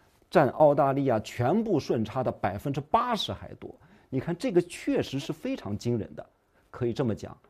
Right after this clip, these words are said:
我们对澳大利亚产品啊，最重要的就是铁矿石，这种强劲需求是它这几年经济还不错的重要原因。所以很多文章都说啊，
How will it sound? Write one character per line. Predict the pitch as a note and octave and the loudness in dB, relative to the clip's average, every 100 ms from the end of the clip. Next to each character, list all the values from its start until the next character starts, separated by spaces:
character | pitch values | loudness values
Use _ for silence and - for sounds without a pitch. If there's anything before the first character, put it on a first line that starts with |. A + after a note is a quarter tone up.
| _ C3+ | _ 6
我 | D3 | 8
们 | D3 F#3+ | 8 6
对 | G#3 | 6
澳 | - G#3+ G#3 | 6 4 4
大 | F#3+ F#3+ | 4 2
利 | G#3 | 2
亚 | F#3+ C3+ | 2 2
产 | - C3 | -2 -4
品 | - F#2 | -4 -10
啊， | F2 - _ | -14 -16 _
最 | - F3+ | -2 -2
重 | - D#3 | 0 -2
要 | G#2+ | -2
的 | E2+ | -6
就 | F2+ G#2 | -8 -8
是 | G#2+ | -10
铁 | - F2+ | -12 -14
矿 | - A2 | -10 -10
石， | F#2 G2+ G2 _ _ | -10 -12 -14 _ _
这 | G#3+ | 0
种 | F3 C#3 | 2 2
强 | - - A#2 G3+ | -2 -6 -2 -2
劲 | A#3+ D#3 | 0 -2
需 | A2+ - F#3 | -2 -6 -8
求 | - - A2+ - _ - | -6 -6 -6 -6 _ -8
是 | F#3+ | -6
它 | F#3 F#3+ | -4 -4
这 | G3 C4 E3 | -2 0 0
几 | - | -2
年 | F2 G#2+ A2+ | -6 -6 -4
经 | G#3+ A3 | -4 -4
济 | G#3+ D3+ | -2 -4
还 | - A2+ | -2 -4
不 | C#3+ D3 | -4 -8
错 | - - - | -10 -8 -6
的 | C3 | -6
重 | - C4 D#3+ | -8 -6 -4
要 | G2 F2 - | -4 -8 -14
原 | - | -16
因。 | - - _ _ _ | -18 -20 _ _ _
所 | - D3+ | -6 -4
以 | D3 | -4
很 | - | -6
多 | F#2 B2 | -8 -8
文 | C3 F2+ | -6 -6
章 | G2 A2 B2 | -6 -8 -8
都 | C#3 | -10
说 | C3+ A#2 | -6 -6
啊， | G2+ | -6